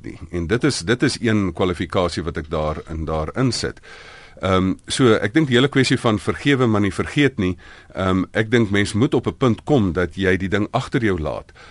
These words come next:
Maar dan moet jy besef, dit moet 'n werklike proses gewees het. En as jy dan iemand vergewe, is dit nie te sê dat jy die persoon ontneem van die regsprosesse nie. As jy 'n moordenaar vergewe, ehm, ek het vir meer van my kliënte in die hof saam met hulle gaan sit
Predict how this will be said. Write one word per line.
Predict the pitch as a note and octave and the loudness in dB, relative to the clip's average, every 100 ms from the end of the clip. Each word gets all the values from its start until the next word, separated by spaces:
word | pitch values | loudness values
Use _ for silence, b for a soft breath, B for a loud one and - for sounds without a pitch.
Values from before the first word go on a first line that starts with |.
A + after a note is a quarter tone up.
| B | B
Maar | - G2+ | -2 -2
dan | F#2+ C3+ | 2 2
moet | F#3+ | 4
jy | C#3 | 2
besef, | F#2+ F#2 B2 - | 0 2 2 2
dit | G2+ | -2
moet | A2+ - | -2 2
'n | G2 D2 | 0 2
werklike | F#2 C3+ D#3 - - | 2 2 0 0 0
proses | F#2 - A#2 - | -2 0 0 0
gewees | F2 D2 - | -4 -4 -6
het. | D2+ | -8
En | F2+ F2+ | -6 -4
as | D#3+ - | -2 0
jy | |
dan | F#3+ E3 | 0 2
iemand | B2+ C3 - | 2 2 0
vergewe, | A2+ - F3 C3 C#2+ - B B B | -6 -2 0 0 0 -6 B B B
is | A#2 | 0
dit | A2 | 2
nie | D3 | 2
te | F#3+ | 0
sê | F#3 D#3+ D3 | 0 2 2
dat | A2 | 2
jy | G#2 | 2
die | G#2 | 0
persoon | G#2+ A2+ - C#3+ C3 B2 | 0 -4 0 2 0 2
ontneem | A2 E2+ F2 F#2+ C#3 B2 D#2+ - B | -2 0 -2 2 4 4 0 -4 B
van | - A2+ | -2 0
die | G#2+ | 4
regsprosesse | G#2 D3+ - E3+ C3 G#2+ F2 | 2 2 0 2 2 0 -2
nie. | D2 - | -6 -4
As | D#3+ | -2
jy | G3 | 2
'n | E3 | 4
moordenaar | B2 C#3+ C3+ A#2 | 4 4 2 2
vergewe, | A2 A2 - F3 D#2 - B B B B | 0 -4 0 0 0 -6 B B B B
ehm, | - G#2+ G#2 | 0 2 2
ek | - C3+ | 0 0
het | C#3 | 2
vir | A#2+ | 2
meer | G#2 E3 | 4 2
van | F3+ C3+ | 4 2
my | A#2 | 2
kliënte | A2+ G2+ A#2+ A#2+ F#2 | 2 2 2 2 2
in | |
die | G#2 | 4
hof | G2 C#3 | 2 2
saam | D#3 D#3 | 4 4
met | C#3+ | 4
hulle | A2 | 0
gaan | G2 F2+ | 0 -2
sit | E2 - - | -2 0 0